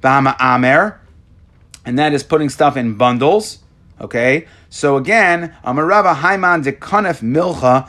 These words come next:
So that has to do with gathering, right? What's Ma'amer? It's really gathering, Ma'amer.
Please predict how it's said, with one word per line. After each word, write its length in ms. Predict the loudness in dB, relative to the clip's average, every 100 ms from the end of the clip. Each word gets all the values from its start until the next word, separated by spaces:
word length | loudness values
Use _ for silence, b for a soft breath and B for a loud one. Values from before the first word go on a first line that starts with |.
| B B
So 160 | -4 0
that 140 | 2
has 180 | 0 -2
to 60 |
do 120 | -6 -4
with 400 | -4 -6 -14 -2
gathering, 800 | 2 4 4 2 -2 -2 -4
right? 160 | -2 -2
What's 160 | -4 -4
Ma'amer? 580 | -2 0 2 2 -2 -6 b b b b
It's 160 | -6 -4
really 200 | -4 -2
gathering, 640 | 0 2 2 0 -8 -10
Ma'amer. 520 | -8 -6 -6 -10 -16